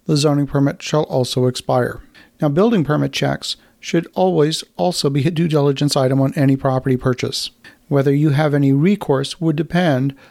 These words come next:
on what the terms were in your agreement of purchase and sale. If the agreement warranted anything about the property, you might have some recourse.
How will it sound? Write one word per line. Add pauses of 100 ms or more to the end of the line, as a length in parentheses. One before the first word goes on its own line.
(280)
on
what
the
terms
were
in
your
agreement
of
purchase
and
sale. (340)
If
the
agreement (460)
warranted
anything
about
the
property,
you
might
have
some
recourse.